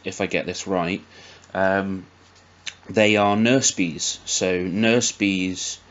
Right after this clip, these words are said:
um, this was one of the, I checkerboarded as well, so they've drawn out that a little bit more, that's good. Nurse bees actually, um, they just feed the larvae, um, and help regulate temperature and bits of, like that,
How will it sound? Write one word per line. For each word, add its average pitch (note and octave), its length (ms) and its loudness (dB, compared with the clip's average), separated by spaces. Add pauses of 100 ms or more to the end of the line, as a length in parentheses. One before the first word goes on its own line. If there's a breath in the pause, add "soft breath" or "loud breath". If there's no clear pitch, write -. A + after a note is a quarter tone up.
(420 loud breath)
um, F2+ 440 -4
this G#2+ 220 -4
was F#2 220 -10
one F#2+ 160 0
of E2+ 80 -6
the, E2+ 100 -10 (140)
I F#2 80 -10
checkerboarded F2 640 -8
as - 140 -6
well, G2+ 200 -2
so F2+ 140 -4
they've E2+ 160 -8
drawn F2+ 260 -4
out E2+ 140 -8
that D#2 160 -6
a E2 40 -8
little E2 140 -6
bit E2 140 -8
more, F#2 220 -2
that's - 200 -6
good. - 280 0 (800 loud breath)
Nurse C#3 280 4
bees B2 260 4
actually, A2+ 560 4
um, G2 400 0 (160)
they A#2 160 4
just A2 240 0
feed A#2 280 2
the G#2 80 2
larvae, G#2+ 640 2 (400)
um, F#2+ 500 -2 (400 loud breath)
and F#2 120 -2
help G#2 280 -2
regulate G2+ 400 0
temperature F#2+ 800 -2
and F2 200 -6
bits - 260 -4
of, - 160 -12
like F#2 180 -4
that, F2+ 220 -4